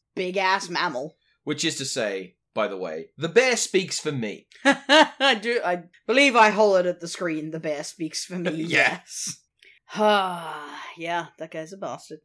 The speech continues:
Speaker 1: Sorry, I'm getting sidetracked again. Hey, uh, why is Big Mama sleeping at night?
Speaker 2: <laughs> 'Cause they don't know what a fucking owl is.
Speaker 1: Later on, she sleeps during the day.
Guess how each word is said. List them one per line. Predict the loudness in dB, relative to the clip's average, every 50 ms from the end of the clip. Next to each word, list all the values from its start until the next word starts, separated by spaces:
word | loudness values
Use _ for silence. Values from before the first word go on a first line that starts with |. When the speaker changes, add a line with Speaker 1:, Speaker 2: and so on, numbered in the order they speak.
| _ _ _ _
Speaker 1:
Sorry, | -6 0 4 6 8 8 8
I'm | 6 4
getting | 2 -2 -4 -4
sidetracked | -2 -2 0 0 0 -2 -2 -4 -4 -4 -6 -10
again. | -12 -12 -12 -14 -14 _ _ _ _ _ _
Hey, | -2 0 0 -2 -2 _ _ _ _ _ 2
uh, | 4 4 6 4 4 2 -2 -6 _ _ _ _ _ _ _ _
why | -8 -6 -4 -4
is | -4 -4
Big | -6 -6 -6 -6
Mama | -6 -6 -6 -6 -8 -10
sleeping | -12 -10 -10 -10 -10 -10 -12 -12
at | -12 -12
night? | -12 -12 -12 -12 -14 _ _ _ _ _ _ _ _ _ -6 0
Speaker 2:
<laughs> | 4 6 6 8 8 8 8 8 8 6 6 2
'Cause | -6 -6 -4 -2
they | 0 0 0
don't | 2 2 4
know | 4 4
what | 2 2
a | 0
fucking | 0 0 -2 -2 0 0 -2 0
owl | 2 2 2 2 2 0 -2
is. | -2 -4 -4 -6 -10 -14 -18 _ _ _ _ _ _
Speaker 1:
Later | 0 2 2 4 4 6 6
on, | 6 6 4 2
she | 0 0 0
sleeps | 0 0 -2 -2 -2 -4 -6 -6
during | -4 -4 -2 -2 -4
the | -4
day. | -4 -4 -4 -4 -4 -6 -8